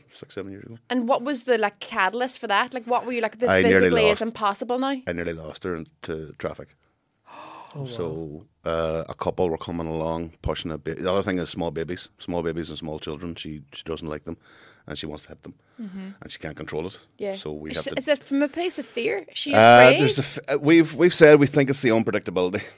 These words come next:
Speaker 2: Yeah,
Speaker 1: That
Speaker 2: yeah,
Speaker 1: she
Speaker 2: yeah.
Speaker 1: can't predict what an animal's gonna do. She can't predict what a baby's gonna do.
Speaker 2: Yeah.
Speaker 1: And then the baby makes noise that she can't understand. So the
Speaker 2: Mm.
Speaker 1: crying then sets her really bad. Um, and then fucking YouTube caught on. I don't know how. Uh, algorithms really fascinate me.
Speaker 2: Same.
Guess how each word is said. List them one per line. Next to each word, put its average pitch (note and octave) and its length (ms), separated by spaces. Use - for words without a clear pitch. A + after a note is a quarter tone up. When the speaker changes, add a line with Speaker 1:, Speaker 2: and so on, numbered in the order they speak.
Speaker 2:
Yeah, F3 180
Speaker 1:
That - 0
Speaker 2:
yeah, E3+ 60
Speaker 1:
she E3+ 120
Speaker 2:
yeah. D#3+ 80
Speaker 1:
can't A2+ 220
predict G2 240
what F#2+ 100
an F#2 60
animal's G2+ 320
gonna G2+ 140
do. G2+ 100
She - 80
can't F2+ 160
predict - 200
what E2 100
a - 20
baby's F2+ 320
gonna G2 180
do. G2 140
Speaker 2:
Yeah. G2 80
Speaker 1:
And F2 100
then E2+ 60
the E2+ 80
baby F2+ 240
makes E2+ 260
noise E2 400
that E2+ 80
she D#2+ 140
can't D#2+ 160
understand. D#2+ 560
So F#2+ 160
the - 80
Speaker 2:
Mm. F#2 60
Speaker 1:
crying E2+ 320
then E2 180
sets - 260
her D2+ 80
really D#2 260
bad. F2 260
Um, E2 400
and F#2 120
then G2 120
fucking F#2 280
YouTube G2+ 420
caught F#2+ 280
on. F#2+ 280
I - 60
don't E3 100
know D3+ 80
how. G#2 220
Uh, - 200
algorithms G#2+ 580
really F2+ 380
fascinate F2 520
me. G2 80
Speaker 2:
Same. F3 280